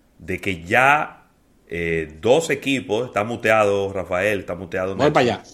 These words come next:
Speaker 1: Ok. Que dos equipos de béisbol han te-, han tenido brotes de coronavirus.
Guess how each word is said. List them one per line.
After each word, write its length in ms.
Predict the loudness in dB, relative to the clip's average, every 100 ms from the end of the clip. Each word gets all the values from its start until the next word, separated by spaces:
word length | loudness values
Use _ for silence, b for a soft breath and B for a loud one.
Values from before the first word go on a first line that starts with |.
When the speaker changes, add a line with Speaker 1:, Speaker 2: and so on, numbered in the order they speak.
| -20 -14
Speaker 1:
Ok. 160 | -10 -10 -12 -18 b b b b _ _ _
Que 180 | 0 0 0 2
dos 320 | 4 4 0
equipos 640 | -4 -4 -4 -6 -2 -4 0
de 100 | 0
béisbol 760 | 0 -2 -4 2 2 2 -2 -12 _ _ _ _ _ _ _ _ -2
han 460 | 2 2 2 -6 -16 _ _ -2
te-, 180 | -2 2
han 280 | -2 -2
tenido 500 | -4 -2 2 2 0
brotes 680 | 4 6 8 6 4 -2 -2
de 140 | -4 -2
coronavirus. 600 | 0 0 0 -2 -6